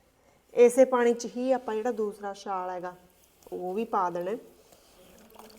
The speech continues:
ਤਾਂ ਜੋ ਜਿਹੜੇ ਆਪਣੇ ਛਾਲ ਦੇ ਰੇਸ਼ੇ ਨੇ ਚੰਗੀ ਤਰ੍ਹਾਂ ਬਣੇ ਰਹਿਣ।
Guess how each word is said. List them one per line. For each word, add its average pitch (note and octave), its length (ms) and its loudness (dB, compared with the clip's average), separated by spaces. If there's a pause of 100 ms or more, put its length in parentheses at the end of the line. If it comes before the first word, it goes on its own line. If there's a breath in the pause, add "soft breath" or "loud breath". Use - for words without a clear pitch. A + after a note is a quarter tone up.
(1300 loud breath)
ਤਾਂ G#3 240 2
ਜੋ G#3 60 2
ਜਿਹੜੇ A3 260 2
ਆਪਣੇ A3 300 -2
ਛਾਲ F#3 440 -4
ਦੇ G3 160 0
ਰੇਸ਼ੇ F#3 420 -4
ਨੇ F#3 140 -4
ਚੰਗੀ G3 340 0
ਤਰ੍ਹਾਂ G3 260 -2
ਬਣੇ E3+ 320 -4
ਰਹਿਣ। G3 300 -4